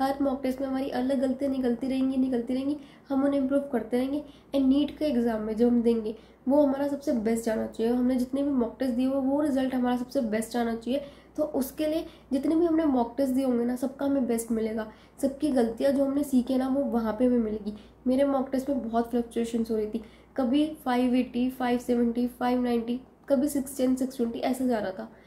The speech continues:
ठीक है। सिक्स हंड्रेड बहुत कम cross किया था, and usually five fifty to six hundred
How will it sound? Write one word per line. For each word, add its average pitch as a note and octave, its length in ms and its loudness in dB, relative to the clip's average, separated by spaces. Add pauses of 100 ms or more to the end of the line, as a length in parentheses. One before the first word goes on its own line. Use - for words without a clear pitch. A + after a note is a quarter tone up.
(160)
ठीक C4+ 120 2
है। D4+ 60 4
सिक्स D4 300 0
हंड्रेड C#4+ 220 2
बहुत C4 400 -2
कम A#3+ 140 2
cross A3+ 300 0
किया G#3+ 200 0
था, C#4 160 -8
and B3+ 220 2
usually B3+ 320 2
five A#3+ 300 0
fifty A#3 180 -6
to B3+ 140 -2
six B3 220 -8
hundred A3+ 300 -2